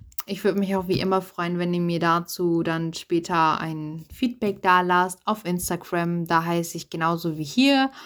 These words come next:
Oder, ähm, ja, oder ihr, ähm, ähm, lasst auf jeden Fall auf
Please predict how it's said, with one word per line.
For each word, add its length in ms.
Oder, 920
ähm, 640
ja, 220
oder 240
ihr, 380
ähm, 340
ähm, 400
lasst 320
auf 140
jeden 160
Fall 400
auf 240